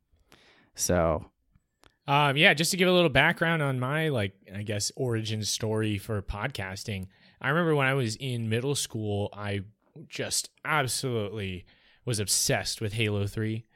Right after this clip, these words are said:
Speaker 2: And I kept up with the developers from the game.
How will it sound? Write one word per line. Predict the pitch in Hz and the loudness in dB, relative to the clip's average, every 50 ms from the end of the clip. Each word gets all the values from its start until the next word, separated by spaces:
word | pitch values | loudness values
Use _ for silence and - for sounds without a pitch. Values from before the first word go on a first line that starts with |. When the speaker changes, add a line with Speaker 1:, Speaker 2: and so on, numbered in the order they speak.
| _ - - - - _ _ _ _ - | _ -20 -20 -20 -20 _ _ _ _ -2
Speaker 2:
And | 113 110 107 107 107 107 104 104 104 107 104 - - _ _ - | 0 0 2 2 2 2 0 0 0 -2 -6 -10 -14 _ _ -4
I | 113 120 127 123 131 135 127 - | 0 2 4 4 4 4 2 2
kept | - - 147 156 - - - | 2 2 2 2 2 2 4
up | 139 135 135 - 113 | 4 4 2 0 -4
with | 120 123 127 120 113 107 - - | -2 2 2 4 2 2 -2 -6
the | 113 120 117 107 | -6 -6 -4 -2
developers | 104 104 95 110 110 120 123 110 - - 85 - 92 - - - | -4 -4 0 2 2 4 2 2 0 -4 -10 -14 -12 -12 -14 -14
from | - - 123 110 107 101 | -6 -4 -2 -2 -2 -4
the | 98 | -6
game. | 92 98 107 104 82 - - | -6 -6 -6 -6 -6 -8 -14